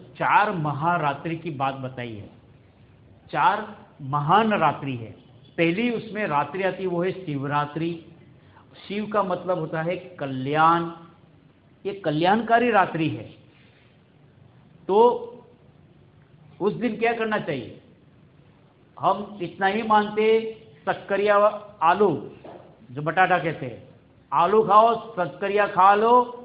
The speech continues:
उपवास हो गया, वेफर खा लो, और हो सके थोड़ी भांग बनाकर पी लो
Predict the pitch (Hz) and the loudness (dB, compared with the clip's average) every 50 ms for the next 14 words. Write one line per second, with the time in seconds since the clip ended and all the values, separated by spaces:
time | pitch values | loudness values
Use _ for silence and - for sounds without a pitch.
0 | - - - - _ - 175 170 - - 190 202 202 - - 175 180 185 202 202 | -20 -20 -20 -16 _ -10 -10 -8 -4 0 2 2 2 2 0 0 0 0 2 2
1 | 220 226 226 226 233 226 - - - - - - - - - 135 151 170 160 - | 4 6 6 6 6 4 0 -4 -12 -16 -18 -20 -20 -16 -8 -4 -4 -4 0 2
2 | 202 202 196 - 165 190 196 202 214 226 240 233 233 - - - - - - - | 0 0 2 4 4 6 6 6 6 4 2 2 -2 -4 -14 -18 -20 -20 -20 -20
3 | - - - _ - - - - 175 180 175 175 202 202 156 190 196 196 202 196 | -20 -20 -20 _ -20 -20 -10 -4 -2 0 0 0 0 -2 -2 -2 -4 -4 -4 -4
4 | - 190 196 202 208 165 139 131 135 170 196 214 220 214 208 202 202 208 208 202 | -4 -4 -2 -2 -4 -4 -4 -2 0 2 2 2 0 0 0 0 2 0 0 -2
5 | 214 208 214 214 214 214 214 233 | -4 -4 -4 -4 -2 2 2 2